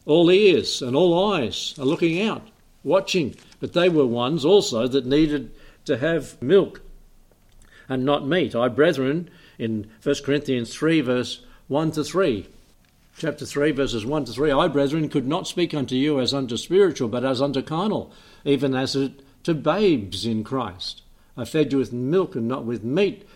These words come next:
for to this time you are not able to bear it, neither now are ye able. Ye are yet carnal, for as there is among you envying, strife, divisions, are ye not carnal and walk as men?"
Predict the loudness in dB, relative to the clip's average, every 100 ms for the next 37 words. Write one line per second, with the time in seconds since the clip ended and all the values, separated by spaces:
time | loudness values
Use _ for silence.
0 | -20 -6 -6 -2 2 2 2 -4 -2 0
1 | 0 2 2 0 0 -4 -4 -4 -2 0
2 | 0 0 -4 -2 0 -2 -2 -2 -4 -6
3 | -6 -6 -2 0 0 0 0 0 -2 -14
4 | -20 _ _ _ _ -2 0 2 2 -2
5 | -4 -10 -4 -2 0 -2 -4 -2 0 0
6 | -2 -2 -2 -2 2 2 2 2 0 2
7 | 0 0 -2 -4 -6 0 0 0 -4 0
8 | 4 4 2 -6 -8 -14 -20 -16 -8 0
9 | 4 4 2 -2 -2 -2 0 -2 -2 -2
10 | -2 -4 -10 -10 -12 -8 -8